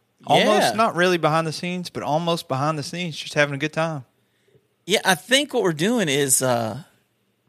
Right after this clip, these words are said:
Speaker 2: yeah, Chia Mountains,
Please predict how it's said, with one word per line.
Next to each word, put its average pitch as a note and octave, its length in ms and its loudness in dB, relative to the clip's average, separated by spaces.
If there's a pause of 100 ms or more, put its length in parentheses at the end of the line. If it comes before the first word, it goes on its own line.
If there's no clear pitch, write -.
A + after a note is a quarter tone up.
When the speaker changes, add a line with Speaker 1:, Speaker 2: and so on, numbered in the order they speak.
(680)
Speaker 2:
yeah, C#3 520 2
Chia - 300 2
Mountains, A3 640 0